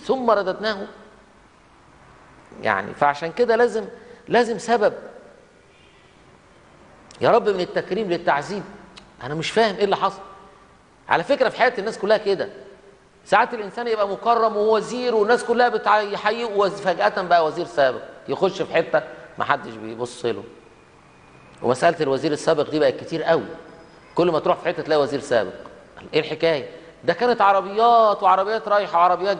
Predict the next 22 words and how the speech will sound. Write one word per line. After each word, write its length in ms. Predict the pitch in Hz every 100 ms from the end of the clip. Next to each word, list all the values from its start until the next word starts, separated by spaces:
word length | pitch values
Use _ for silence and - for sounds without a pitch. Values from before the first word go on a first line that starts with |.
| 160
جاية 260 | 190 180
وسيادة 320 | 160 - 202
الوزير 440 | 180 165 147 175 165
وس-، 220 | 143 165 160 - -
وبعد 200 | 131 165
كده 180 | 156 175
خلاص 360 | 165 147 147 143
يقعد 180 | 143 131
ولا 140 | 123
كأنه 240 | 120 127
إيه. 100 | 120 110 - - -
مش 160 | 135 139
بس 240 | 202 202
الوزير، 560 | 196 170 165 262 214 - - - - - _ -
البيه 260 | 113 127 185
المحافظ 460 | 156 135 214 160
سابقًا، 540 | 143 156 151 226 175 127 - - - _
سيادة 320 | - 190 185
اللواء 240 | 160 196 180
سابقًا، 520 | - 143 180 226 175
سيادة، 200 | - 220 -
قو-، 40 | -